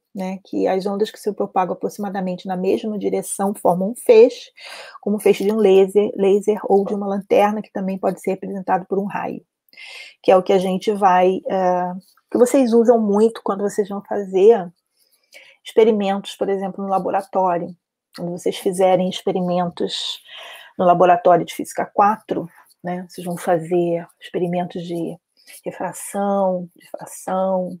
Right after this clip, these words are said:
né, vocês vão usar é, é,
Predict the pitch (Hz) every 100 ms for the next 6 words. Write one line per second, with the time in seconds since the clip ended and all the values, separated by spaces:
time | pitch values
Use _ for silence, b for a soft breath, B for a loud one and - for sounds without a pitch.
0 | _ - 170 - 175 180 180 185 185 180
1 | 196 - _ B B B B B - 175
2 | 170 170 165 - 196 _ _ _ _ _
3 | _ _ - - _ _ _ 185 170 170